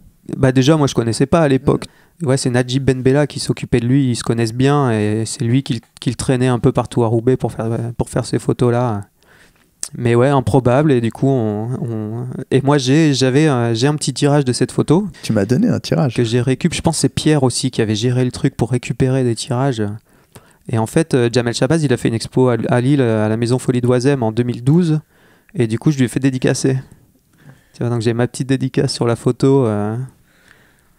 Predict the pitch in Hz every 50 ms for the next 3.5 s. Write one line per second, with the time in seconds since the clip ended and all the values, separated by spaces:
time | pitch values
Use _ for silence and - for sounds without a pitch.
0 | _ _ _ _ _ - - 123 110 110 110 110 107 107 110 113 127 180 202 -
1 | - - - 233 - - - 117 104 110 117 117 147 170 190 170 - - 135 123
2 | - - 123 - 139 147 151 160 151 - _ - - - - - - - 131 -
3 | - - - 123 123 139 143 127 110 110